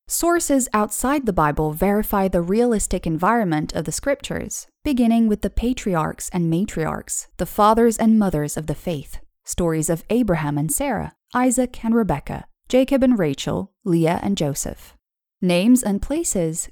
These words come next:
customs and traditions described in Genesis twelve through fifty can be found in documents from surrounding communities in the ancient Near East. Two examples are the archives of Mari and Nuzi.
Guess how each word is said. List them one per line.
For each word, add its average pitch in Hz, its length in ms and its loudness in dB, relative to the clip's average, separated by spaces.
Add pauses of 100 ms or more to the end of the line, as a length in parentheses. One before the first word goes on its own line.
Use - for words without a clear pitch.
customs 262 640 0
and 208 180 0
traditions 151 680 -2
described 185 640 -4
in 170 180 -2
Genesis 233 580 0
twelve 170 380 -2
through - 160 -8
fifty 175 680 -6
can 233 140 -2
be 240 140 0
found 247 340 2
in 240 140 4
documents 156 560 -2
from 156 180 -6
surrounding 185 540 0
communities 170 720 -2
in 175 80 -2
the 180 200 -6
ancient 247 460 2
Near 170 180 0
East. - 400 -8 (380)
Two 302 160 -4
examples 208 720 0
are 208 80 2
the 233 200 -2
archives 247 540 0
of 240 100 0
Mari 156 480 0
and 156 220 0
Nuzi. 160 460 -6